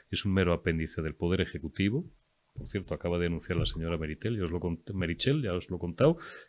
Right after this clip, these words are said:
que se larga. La empleada más distinguida de Sánchez deja la política. Desde luego no será porque no quiera asistir a la destrucción del Estado, se va por otras razones. Es fácil, ¿no? Ya no, en fin, ya está otra, no está ella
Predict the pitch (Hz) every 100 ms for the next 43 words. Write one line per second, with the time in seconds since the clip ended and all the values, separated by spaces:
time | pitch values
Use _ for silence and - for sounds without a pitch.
0 | - 90 - 95 82 76 78 78 90 95
1 | 95 87 92 - 90 92 87 - 131 127
2 | 110 - 92 82 85 78 - 80 - 73
3 | - - - - _ - 85 87 90 92
4 | 92 - 87 92 98 85 - 82 82 85
5 | 82 - - 92 82 80 - 90 90 80
6 | 76 - 78 73 - 80 82 - 82 -
7 | 76 71 - 71 - - - 90 - 92
8 | - 80 82 120 95 78 80 80 80 76
9 | 78 - 92 82 85 - 90 139 139 131
10 | 101 - 92 143 143 143